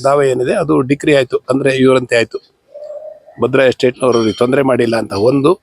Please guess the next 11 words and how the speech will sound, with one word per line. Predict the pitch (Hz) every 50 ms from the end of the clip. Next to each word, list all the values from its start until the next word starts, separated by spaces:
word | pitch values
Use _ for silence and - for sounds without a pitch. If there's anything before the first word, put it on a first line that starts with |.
| _ _ _ _ _ _ _ _ - -
ಆಮೇಲೆ | 147 151 156 151 147
ಕೆ | 139 - 160 170
ಟಿ | 180 208 185
ಸುಬ್ಬಣ್ಣಗೌಡರು | - - 160 170 180 170 175 165 156 160 156 151 156 151 139 120 - - - - - - - _ _ -
ಏನು | 139 143 139 139 131
ಭದ್ರಾ | 127 135 139 147 147
ಎಸ್ಟೇಟ್ನವ್ರ | 143 139 - - 135 131 - 139 135 135 131 123
ಸ್ವಾಧೀನದಲ್ಲಿದೆ | 123 - - 135 131 131 131 127 131 127 131 127 131
ಅಂತ | 135 123 -
ಕೇಳಿದ್ದು | 123 - - 123 127 127 120 139 170
ಜಮೀನು, | 160 127 131 131 139 139 -